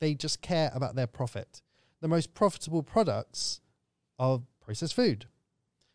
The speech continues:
They can package them up, put them in a factory, put them on a shelf, can sit there for three years without decaying. That's not normal.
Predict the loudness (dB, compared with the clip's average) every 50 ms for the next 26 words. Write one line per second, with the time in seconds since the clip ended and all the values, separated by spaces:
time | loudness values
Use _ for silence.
0 | _ _ -4 -2 0 0 0 0 -2 -4 -4 -4 -4 -2 -2 -2 0 2 2 2
1 | 2 0 _ -4 -2 -2 2 2 2 2 2 2 0 0 -2 -2 -4 -4 -2 0
2 | 0 0 0 -2 -4 -8 -16 _ _ _ -12 -8 -4 0 0 0 0 0 2 4
3 | 4 4 4 4 2 0 -4 -8 -8 -4 -2 -2 -2 -2 -2 -2 0 0 0 0
4 | -2 -4 -6 -8 -6 -2 -2 0 0 0 0 2 2 4 4 4 2 2 0 -2
5 | -2 0 0 0 -2 -2 -6 -6 -6 -6 -6 -2 0 2 2 2 2 0 0 -2
6 | -4 -6 -8 -16 -20 -20 -20 -20 _ _ _ _ _ _ _ _ _ _ _ -4
7 | -4 0 2 2 0 2 2 2 4 4 4 4 2 2 0 -2